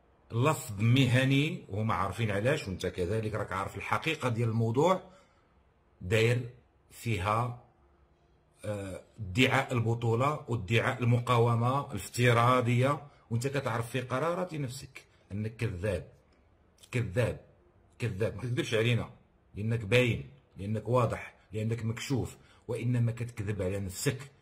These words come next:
وهذا إن دل على شيء فإنما يدل على أنك مهتز نفسيا. نصيحتي،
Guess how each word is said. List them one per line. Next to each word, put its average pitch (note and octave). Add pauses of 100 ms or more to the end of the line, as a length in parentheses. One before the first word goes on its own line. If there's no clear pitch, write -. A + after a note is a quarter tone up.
(200)
وهذا G#2 (600)
إن D3+
دل B2+
على G#2+
شيء A#2
فإنما A2
يدل A2
على G2+
أنك B2+
مهتز G#2+
نفسيا. D#2+ (400)
نصيحتي، G2